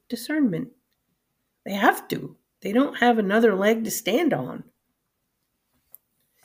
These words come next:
So consider if the person commenting to me, or if you have received comments like this,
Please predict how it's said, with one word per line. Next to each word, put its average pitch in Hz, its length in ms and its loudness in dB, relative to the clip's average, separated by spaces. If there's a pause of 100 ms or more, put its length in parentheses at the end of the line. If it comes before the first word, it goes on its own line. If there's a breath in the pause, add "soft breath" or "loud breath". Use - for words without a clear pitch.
(240 soft breath)
So - 140 0
consider 277 640 2
if 254 320 2
the 254 80 -4
person 208 480 -4
commenting 196 680 -6
to - 160 -8
me, 180 460 -4
or 180 420 -4
if 190 180 -10
you 202 180 -2
have 190 240 2
received 175 420 -8
comments 175 560 -6
like 170 260 -10
this, - 440 -12